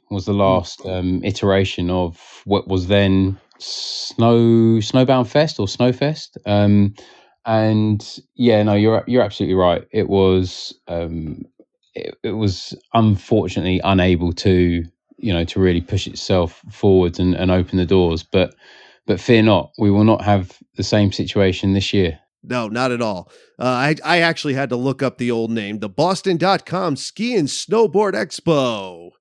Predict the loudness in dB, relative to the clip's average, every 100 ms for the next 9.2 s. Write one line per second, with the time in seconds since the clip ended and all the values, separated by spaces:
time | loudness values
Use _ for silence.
0 | _ -16 -14 -10 -10 -10 -12 -18 _ _
1 | -6 -4 -6 -6 -4 -2 0 0 0 -2
2 | -2 -4 -4 -6 -10 -12 -10 -8 -6 -4
3 | -2 -2 0 -2 -2 -4 -2 -2 0 -2
4 | -2 -2 0 0 -2 -6 -6 -4 -4 -4
5 | -6 -6 -8 -10 -12 -10 -10 -8 -10 -12
6 | -8 -8 -6 -6 -2 0 -2 -4 -4 -4
7 | -4 -8 -8 -4 -4 -6 -8 -8 -8 -8
8 | -10 -10 -12 -6 -4 -2 -4 -8 -6 -6
9 | -6